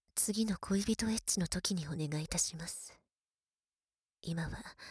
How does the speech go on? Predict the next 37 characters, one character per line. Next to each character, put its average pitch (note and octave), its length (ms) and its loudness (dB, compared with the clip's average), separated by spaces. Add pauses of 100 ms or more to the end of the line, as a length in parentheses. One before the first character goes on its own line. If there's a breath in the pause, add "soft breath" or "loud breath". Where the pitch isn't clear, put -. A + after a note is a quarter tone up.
(800 loud breath)
抱 F3 160 4
き - 140 2
枕 F#3+ 380 2
兼 E3+ 300 0
お D#3+ 120 4
ま F3+ 120 4
ん G3+ 60 0
こ A3 140 0
穴 G#3 200 2
と E3 100 -2
し - 120 2
て D3+ 100 -2
扱 - 300 -4
っ - 40 -6
て - 140 -4
く - 80 -4
だ E3+ 80 -4
さ - 220 -4
い。 E3+ 60 -8 (1500)
も F3+ 160 -2
う、 F3 160 -10 (1200 loud breath)
お F#3+ 40 6
ま G3+ 140 4
ん G#3+ 40 0
こ - 140 -2
の E3+ 120 -2
準 G3 240 4
備 F#3 180 -2
は D3+ 80 2
で F3 140 0
き - 100 -2
て A3 100 0
い E3+ 100 0
ま E3+ 100 -4
す - 160 -4
の D3+ 100 -4
で。 - 160 -10